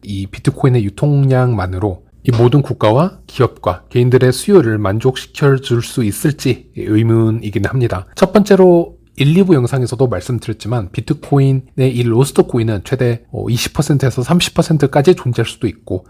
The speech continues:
또 비트코인의 자산을, 어, 거래의 매개체로 인식하는 것보다는 점점 이 보유 자산처럼 여기는 인식이 늘어남에 따라 시장에 흘러나오는 비트코인의 수는 앞으로, 어, 점점 더 적어질 수 있습니다. 그렇게 되자면 일 비티씨라는 단위로는 경제 활동을 하기가 매우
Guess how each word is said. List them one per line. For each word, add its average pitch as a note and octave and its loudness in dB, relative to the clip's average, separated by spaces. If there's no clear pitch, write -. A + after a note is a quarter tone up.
또 A#2 -6
비트코인의 A#2+ 0
자산을, C#3+ 0
어, - -16
거래의 B2+ 4
매개체로 A#2+ -2
인식하는 A#2 -4
것보다는 G2+ -4
점점 G#2+ -2
이 G#2 -4
보유 D#3 6
자산처럼 B2 -4
여기는 G2+ -4
인식이 G#2+ -6
늘어남에 A2+ 0
따라 - -4
시장에 D#3+ 2
흘러나오는 D3 2
비트코인의 - -6
수는 G#2+ -6
앞으로, B2+ -2
어, F2 -10
점점 C3+ 2
더 F2+ -6
적어질 G#2+ -2
수 - -10
있습니다. F2+ -12
그렇게 - 4
되자면 D3 2
일 E3 0
비티씨라는 D#3 0
단위로는 A2 -2
경제 A2+ -2
활동을 A#2 -2
하기가 B2+ -2
매우 F#2+ -4